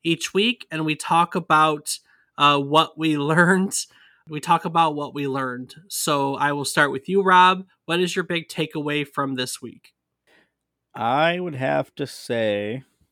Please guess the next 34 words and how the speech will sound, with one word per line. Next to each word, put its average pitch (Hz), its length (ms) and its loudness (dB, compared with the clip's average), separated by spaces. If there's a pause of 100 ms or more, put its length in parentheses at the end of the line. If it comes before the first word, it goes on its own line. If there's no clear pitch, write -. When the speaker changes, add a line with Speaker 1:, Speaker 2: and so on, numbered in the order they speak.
(440)
Speaker 2:
that 107 440 -4
the 104 560 -8
translation 107 1000 -8
for 107 140 -10
the 101 100 -8
game 101 560 -10
was - 180 -20 (140)
Animal 117 380 -6
Forest 101 640 -8
and 90 140 -14
not 95 300 -12
Crossing. 101 520 -10
That's - 180 -18 (400)
weird 104 380 -6
how 104 160 -4
it - 100 -8
became 104 760 -12
Crossing. 98 680 -10 (500)
Speaker 1:
Yeah. 330 260 -6 (500)
Yeah, 247 180 0
there's 233 220 -4
really 254 200 0
no 240 140 0
story 208 420 -2
behind 180 520 0
it. 165 200 0
It 160 140 -8
just 170 180 -6
translates 185 880 -2
literally 165 460 0
originally 151 440 -2
to 151 140 -8
Animal 147 320 0
Forest. 139 720 -4